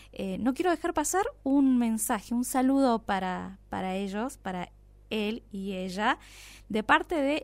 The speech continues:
Natalia Lentino, una de las impulsoras de la puesta de la obra Cafetín de Kusch. Envía saludos para Gabriel y Florencia. Saludos enormes para Natalia Lentino.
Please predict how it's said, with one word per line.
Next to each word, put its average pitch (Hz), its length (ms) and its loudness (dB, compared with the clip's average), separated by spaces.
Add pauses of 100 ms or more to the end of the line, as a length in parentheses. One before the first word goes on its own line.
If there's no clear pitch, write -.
Natalia 269 840 2
Lentino, 196 920 -4
una 220 380 0
de 214 180 0
las 233 240 -4
impulsoras 185 800 -2
de 196 180 -4
la 202 160 -4
puesta 202 500 -6
de 190 120 -4
la 190 180 0
obra 196 220 -2
Cafetín 185 600 -6 (160)
de 196 160 -10
Kusch. 269 340 -4 (400)
Envía 208 480 0
saludos 214 680 -2
para 190 260 -2
Gabriel 185 540 -2 (100)
y 214 140 -4
Florencia. 175 680 -4
Saludos 202 640 -4
enormes 202 340 -2
para 190 220 -4
Natalia 202 360 -4
Lentino. 247 460 0